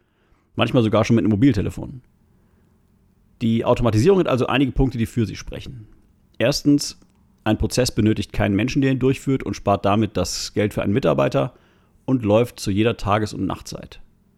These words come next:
Ein Prozess läuft schneller ab, als wenn ihn ein Mensch durchführen würde, jedenfalls meistens. Und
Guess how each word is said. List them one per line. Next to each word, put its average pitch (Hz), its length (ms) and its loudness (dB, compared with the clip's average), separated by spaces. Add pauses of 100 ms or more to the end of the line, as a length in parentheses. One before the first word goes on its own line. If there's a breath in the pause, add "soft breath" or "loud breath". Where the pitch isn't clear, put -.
(140)
Ein 101 200 -2
Prozess 107 360 -4
läuft 95 240 -4
schneller 143 320 0
ab, - 340 -4
als - 220 -8
wenn 127 100 -2
ihn 135 60 -2
ein 135 120 -2
Mensch 127 220 0
durchführen 123 400 0
würde, 123 240 2 (420)
jedenfalls 92 360 -2
meistens. 107 520 -2 (640 soft breath)
Und 131 320 0